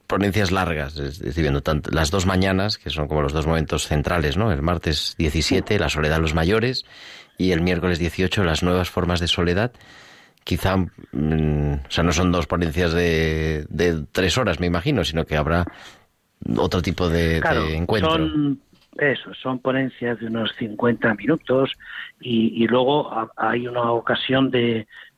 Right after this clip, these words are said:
Speaker 2: de poder haz-, de poder preguntar, incluso de hacer un intercambio de perspectiva, de experiencias, ¿no? O sea, que, que luego hay un diálogo que es muy enriquecedor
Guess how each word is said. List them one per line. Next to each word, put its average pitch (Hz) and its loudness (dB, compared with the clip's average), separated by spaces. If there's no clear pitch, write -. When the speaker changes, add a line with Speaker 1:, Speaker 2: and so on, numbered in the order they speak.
Speaker 2:
de 117 2
poder 104 0
haz-, - -4
de 104 -4
poder 107 -2
preguntar, 127 0
incluso 113 -4
de 107 0
hacer 110 0
un 104 -4
intercambio 101 -2
de - 2
perspectiva, - 0
de 101 -4
experiencias, 101 0
¿no? 131 2
O 110 -2
sea, 107 -2
que, 101 -8
que 127 0
luego 156 4
hay 165 -2
un 156 -12
diálogo 151 0
que 131 -6
es 131 -4
muy 135 0
enriquecedor 120 -2